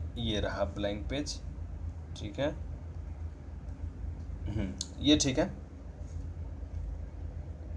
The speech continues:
चलिए, तीन concepts हैं जो कि इस chapter के लिए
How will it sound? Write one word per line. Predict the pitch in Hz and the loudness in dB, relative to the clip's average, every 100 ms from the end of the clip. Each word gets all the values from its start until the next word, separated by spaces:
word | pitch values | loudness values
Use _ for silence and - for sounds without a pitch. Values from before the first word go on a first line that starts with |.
| - - | -4 0
चलिए, | - 110 92 82 - - - - - - - - - - - - - - - - - - - - - - - - - - - - - | 4 4 2 -2 -6 -6 -6 -6 -8 -8 -8 -6 -6 -6 -6 -6 -6 -8 -6 -6 -6 -8 -8 -6 -6 -6 -6 -6 -6 -6 -6 0 8
तीन | 208 208 | 10 12
concepts | 180 165 170 156 - | 12 12 12 12 12
हैं | 151 190 - - | 12 12 6 -4
जो | - 123 | 2 4
कि | 120 135 135 135 131 - | 6 8 8 8 6 2
इस | 135 - | 2 12
chapter | 131 120 135 | 12 12 10
के | 131 131 | 8 8
लिए | 127 135 | 10 10